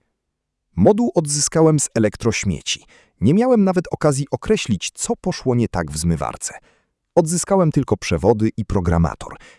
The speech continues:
Nie było czasu grzebać dalej. Programator znajduje się w plastikowej obudowie. Do programatora bezpośrednio podłączony jest przewód sieciowy oraz zawory i silniki.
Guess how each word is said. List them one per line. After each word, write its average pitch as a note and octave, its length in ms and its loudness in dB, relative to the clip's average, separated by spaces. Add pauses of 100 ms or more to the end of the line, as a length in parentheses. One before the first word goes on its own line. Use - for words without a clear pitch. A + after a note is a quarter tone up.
(120)
Nie A3 160 6
było C#3+ 220 4
czasu G2 280 -4
grzebać C#2 380 -4
dalej. - 360 -8 (680)
Programator F2+ 600 2
znajduje C#3+ 400 0
się C#3 140 -2
w - 100 -8
plastikowej G#2+ 720 -4
obudowie. E2 560 -4 (600)
Do D#2 140 0
programatora D#2+ 720 0
bezpośrednio C3+ 720 0
podłączony F2+ 540 0
jest G2+ 220 -4
przewód - 380 -4
sieciowy - 560 -2 (340)
oraz G2+ 320 0
zawory F2+ 600 0
i G2 60 -6
silniki. E2+ 640 -4